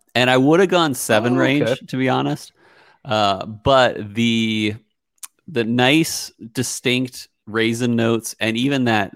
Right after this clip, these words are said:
Speaker 1: like, creamy, cordial cherry note, I,
Speaker 2: Mm-hmm.
Speaker 1: I, I like that. Nothing else really blew my mind, uh, especially for a twelve-year bourbon.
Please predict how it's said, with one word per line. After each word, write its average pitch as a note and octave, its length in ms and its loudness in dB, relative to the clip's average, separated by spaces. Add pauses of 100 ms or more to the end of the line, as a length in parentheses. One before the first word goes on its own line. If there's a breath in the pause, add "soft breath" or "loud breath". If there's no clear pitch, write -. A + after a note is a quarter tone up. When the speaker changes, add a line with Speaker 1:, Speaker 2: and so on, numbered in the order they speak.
Speaker 1:
like, F#2 260 -6
creamy, A2 840 0 (300)
cordial A2+ 380 2
cherry G#2 680 2
note, G2+ 420 0
I, G2+ 240 0
Speaker 2:
Mm-hmm. A#2 100 -4 (160)
Speaker 1:
I, B2 140 0
I D3 220 0
like E3 260 2
that. - 240 -4 (500 soft breath)
Nothing E3+ 440 0
else D3+ 280 2
really A#2+ 460 0
blew B2 200 2
my A#2 160 2
mind, A2 400 0 (100)
uh, G#2+ 240 -2
especially C#3 440 -4
for B2+ 160 -2
a A2 40 -2
twelve-year A2+ 520 0
bourbon. G#2+ 480 0